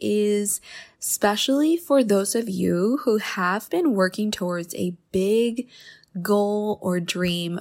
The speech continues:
for a while now, and you've come across many obstacles, um, or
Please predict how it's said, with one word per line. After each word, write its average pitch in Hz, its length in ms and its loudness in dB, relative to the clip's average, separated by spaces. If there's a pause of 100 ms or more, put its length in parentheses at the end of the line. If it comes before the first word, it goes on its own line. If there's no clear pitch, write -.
for 170 640 -2 (480)
a 202 200 4
while 175 1000 2
now, 165 540 0 (520)
and 330 320 2
you've 277 220 0
come 220 180 0
across 170 840 0 (580)
many 180 560 2
obstacles, - 920 -2 (480)
um, 165 520 -2
or 190 480 4